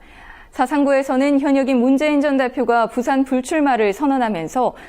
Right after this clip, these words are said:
더불어민주당 비례대표 배재정 의원이 후보로 나섰습니다. 다음 김해 보겠습니다. 경남에서 유일한 야당 지역구인 김해시 갑입니다. 현역인 더불어민주당 민홍철 의원과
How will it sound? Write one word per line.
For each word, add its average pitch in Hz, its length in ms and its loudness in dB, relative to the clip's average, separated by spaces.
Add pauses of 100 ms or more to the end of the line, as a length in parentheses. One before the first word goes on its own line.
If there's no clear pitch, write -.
더불어민주당 240 840 0
비례대표 247 840 0 (140)
배재정 262 600 0
의원이 196 420 -2
후보로 277 560 -2
나섰습니다. 160 760 -6 (1080)
다음 254 320 2
김해 277 260 2
보겠습니다. 208 800 -2 (1040)
경남에서 294 580 0
유일한 285 480 2
야당 311 380 0
지역구인 254 540 0
김해시 269 760 0
갑입니다. 202 960 -2
현역인 269 480 0
더불어민주당 247 880 0
민홍철 277 520 0
의원과 214 680 0